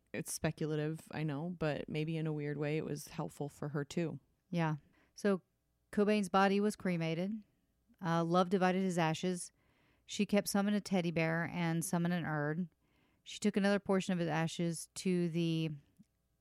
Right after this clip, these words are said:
Speaker 2: there's a Buddhist monastery, uh, uh, there was a Buddhist monastery in Ithaca, New York, and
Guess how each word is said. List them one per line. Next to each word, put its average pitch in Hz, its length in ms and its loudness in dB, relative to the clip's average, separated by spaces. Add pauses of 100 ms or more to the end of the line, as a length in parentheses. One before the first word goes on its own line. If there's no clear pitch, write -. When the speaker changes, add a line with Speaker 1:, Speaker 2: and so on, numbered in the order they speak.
(180)
Speaker 2:
there's 170 260 2
a 170 60 2
Buddhist 175 360 4
monastery, 165 480 0
uh, 160 240 -2
uh, 160 40 0 (180)
there 170 160 4
was 165 100 6
a 165 40 2
Buddhist 165 320 2
monastery 165 540 2
in 160 300 -2
Ithaca, 170 300 0
New 165 100 2
York, 156 420 0 (880)
and 160 640 2